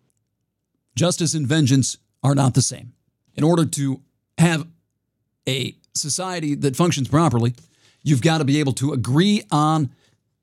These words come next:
what justice is. Right? You with me? I got this little, uh, I don't know what you call it, little story, I guess,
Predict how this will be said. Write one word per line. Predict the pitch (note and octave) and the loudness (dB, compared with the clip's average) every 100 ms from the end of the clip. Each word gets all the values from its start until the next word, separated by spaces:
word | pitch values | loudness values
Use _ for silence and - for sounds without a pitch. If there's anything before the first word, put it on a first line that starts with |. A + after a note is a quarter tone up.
| _ | _
what | - D3 F3+ F#3 | 0 2 2 0
justice | - D#3+ D#3 - D3 - - | -4 -2 -4 -4 -4 -4 -6
is. | B2+ A2+ - - - _ _ _ _ _ _ _ _ _ _ _ _ | -6 -6 -8 -10 -12 _ _ _ _ _ _ _ _ _ _ _ _
Right? | - - - _ _ | -4 -4 -6 _ _
You | B2 | 4
with | F#3 G#3+ | 4 4
me? | C#4 B3 _ _ _ _ _ _ - C3 | 0 -2 _ _ _ _ _ _ -8 -4
I | |
got | D3 F#3 | -2 -2
this | F3+ | -2
little, | G3 F#3 D3 | -2 -2 0
uh, | B2+ A#2+ A#2 - _ _ _ _ _ _ _ - | 0 -2 -6 -14 _ _ _ _ _ _ _ -6
I | E3+ | 0
don't | E3 | 2
know | |
what | D3+ C3+ | 2 2
you | - | 0
call | C#3+ C3 | 0 0
it, | C#3 _ _ _ _ _ F3+ | -4 _ _ _ _ _ 0
little | F#3+ | 0
story, | - F3+ D3+ C3 | 0 -2 -2 -2
I | C3 | -2
guess, | C3 C#3 - | -2 -4 -8